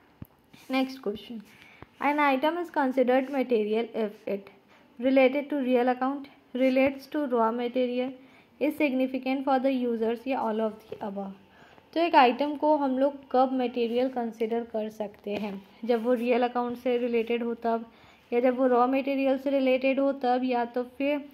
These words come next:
वो सिग्निफिकेंट हो यूजर्स के लिए, या फिर all of the above। तो क्या होगा इसका राइट आंसर?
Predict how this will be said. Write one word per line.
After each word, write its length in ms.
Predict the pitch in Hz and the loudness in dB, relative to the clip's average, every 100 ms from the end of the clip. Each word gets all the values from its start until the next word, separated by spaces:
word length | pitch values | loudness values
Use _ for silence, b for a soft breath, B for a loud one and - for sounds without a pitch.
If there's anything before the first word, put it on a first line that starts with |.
| B - | B -4
वो 100 | 277 | -4
सिग्निफिकेंट 800 | 277 254 247 247 254 240 277 277 | 0 0 2 -2 -4 -6 -6 -2
हो 60 | 277 | -2
यूजर्स 540 | 254 254 254 269 269 | 0 0 2 0 -2
के 140 | 269 269 | -4 -2
लिए, 160 | 285 | -2
या 220 | 285 254 | -2 -2
फिर 300 | 247 - 302 302 B B B B 226 | -4 -2 -4 -4 B B B B 2
all 180 | 233 | 4
of 200 | 226 220 214 | 4 0 0
the 140 | 269 | 0
above। 320 | 220 208 208 - | 0 -2 -8 -8
तो 80 | |
क्या 180 | 240 277 | -4 0
होगा 280 | 269 254 247 | 2 2 0
इसका 240 | 254 - | -2 -2
राइट 300 | 247 214 208 | -2 -2 -4
आंसर? 320 | 202 202 - | -8 -10 -10